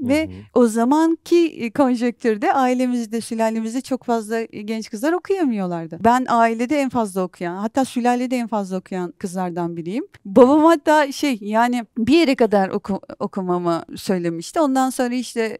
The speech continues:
Speaker 2: ablalarım maalesef bir yere kadar okudular.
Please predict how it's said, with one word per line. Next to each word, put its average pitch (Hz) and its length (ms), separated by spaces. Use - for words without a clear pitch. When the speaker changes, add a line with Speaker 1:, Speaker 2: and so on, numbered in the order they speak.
Speaker 2:
ablalarım 208 540
maalesef 190 500
bir 202 80
yere 180 140
kadar 175 280
okudular. 196 520